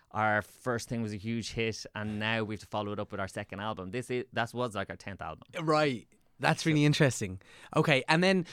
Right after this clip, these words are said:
Speaker 2: so obviously one of the, the, like, standout characteristics from Class is obviously the way it deals with social issues, but with a really great sense of humour. And I'm sure one of the things that everyone was saying to you, certainly my experience of it was, like, it was, like, when that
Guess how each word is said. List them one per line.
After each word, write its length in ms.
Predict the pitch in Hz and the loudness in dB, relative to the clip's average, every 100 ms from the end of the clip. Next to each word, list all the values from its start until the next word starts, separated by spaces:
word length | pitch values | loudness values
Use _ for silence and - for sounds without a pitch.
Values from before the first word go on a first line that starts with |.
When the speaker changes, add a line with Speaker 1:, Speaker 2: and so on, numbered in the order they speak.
| - | -6
Speaker 2:
so 280 | - 185 170 | 4 6 8
obviously 320 | 180 185 170 | 4 4 4
one 140 | 175 | 4
of 60 | 170 | 6
the, 500 | 156 143 135 127 120 | 6 6 4 0 -2
the, 160 | 113 110 _ - | -4 -8 _ -8
like, 280 | 135 113 104 | -4 -4 -6
standout 840 | - - - 131 131 131 123 120 - | -8 -6 0 0 2 0 0 -2 -8
characteristics 640 | - 151 127 135 131 127 - | 0 2 2 0 0 -4 -4
from 140 | 131 | -4
Class 380 | 117 131 123 127 | 0 2 2 0
is 80 | 120 | 0
obviously 340 | 123 117 123 | 2 0 0
the 120 | 113 | 2
way 180 | 123 127 | 4 4
it 80 | 117 | 4
deals 200 | 135 117 | 4 4
with 160 | 135 | 0
social 320 | - 127 117 127 | 2 0 0 -2
issues, 320 | 120 120 104 - - | 0 -2 -4 -10 2
but 60 | 135 | 4
with 100 | 131 | 6
a 40 | |
really 280 | 147 156 135 | 6 6 6
great 300 | 127 120 - - | 2 0 -4 -12
sense 240 | - 139 123 | 0 0 2
of 80 | 117 | 2
humour. 320 | 131 123 110 | 2 2 0
And 80 | 123 | 0
I'm 80 | 123 | 0
sure 220 | - 135 | 2 4
one 100 | 127 | 2
of 100 | 117 | 0
the 60 | |
things 160 | 113 120 | -2 0
that 80 | 117 | 0
everyone 220 | 117 113 | 0 0
was 100 | 107 | -2
saying 200 | 120 110 | -2 -4
to 80 | 107 | -6
you, 40 | |
certainly 380 | 98 127 117 104 - - - - | -6 -4 -4 -8 -14 -20 -20 -10
my 100 | - | -6
experience 380 | 107 - 120 104 | -4 0 0 -2
of 80 | 101 | -2
it 60 | |
was, 200 | 101 101 | -2 0
like, 160 | 101 95 | -2 -2
it 80 | 117 | -2
was, 300 | 107 101 98 - | -2 -4 -8 -14
like, 380 | - 107 120 104 - | -18 -8 -6 -6 -8
when 380 | - 117 117 113 | -6 -2 0 0
that 260 | 113 117 | 0 -2